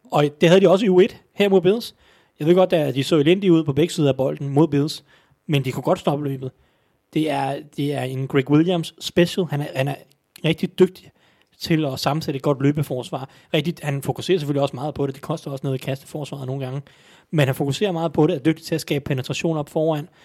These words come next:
Øh, de har nogle rigtig dygtige, øh, spillere mod løbet. Steve McClendon, Foronto, øh, Fatu-, øh, hvad hedder han? Fat-, Fatugasi, eller hvad han hedder. Øh, Quinnen Williams. Nogle af de her typer, Henry Anderson, de har rigtig mange gode indvendige defensive linjefolk. Og de kommer så op mod et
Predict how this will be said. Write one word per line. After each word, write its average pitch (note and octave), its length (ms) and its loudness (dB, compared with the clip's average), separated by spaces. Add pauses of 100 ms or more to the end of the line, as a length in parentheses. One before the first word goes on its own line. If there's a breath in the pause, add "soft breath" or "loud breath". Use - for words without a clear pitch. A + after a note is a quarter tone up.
(300 soft breath)
Øh, C3+ 120 -6
de C3 120 -8
har D3 100 2
nogle D3+ 140 0
rigtig D#3+ 240 -4
dygtige, D3+ 500 2
øh, B2+ 200 -10
spillere F3 300 2
mod D#3 160 0
løbet. D3 340 0
Steve C#3 200 -6
McClendon, C#3+ 600 -4
Foronto, B2+ 800 -4
øh, C#3+ 100 -16
Fatu-, - 480 -16
øh, C#3 100 -2
hvad C3 100 -10
hedder C3+ 100 -4
han? B2 120 -8
Fat-, - 260 -6
Fatugasi, D3 580 -4
eller C3 120 -4
hvad C3+ 100 -6
han C#3 80 -4
hedder. C#3+ 160 -6 (720 soft breath)
Øh, C3 800 -4 (220)
Quinnen C3+ 220 2
Williams. D#3+ 640 2 (680 soft breath)
Nogle E3+ 160 4
af F3 40 2
de E3+ 60 4
her E3 60 6
typer, D#3+ 260 2
Henry C3+ 240 2
Anderson, D3+ 420 -4
de C#3+ 120 -6
har D3+ 140 -8
rigtig F3 260 -6
mange D#3+ 400 -4
gode F3 340 0
indvendige D#3+ 420 -2
defensive C#3+ 380 -4
linjefolk. C#3+ 420 -4 (320 soft breath)
Og E3 60 -4
de F3 40 -2
kommer F#3+ 200 4
så D3+ 100 2
op F3 120 6
mod G3+ 220 4
et D#3 160 0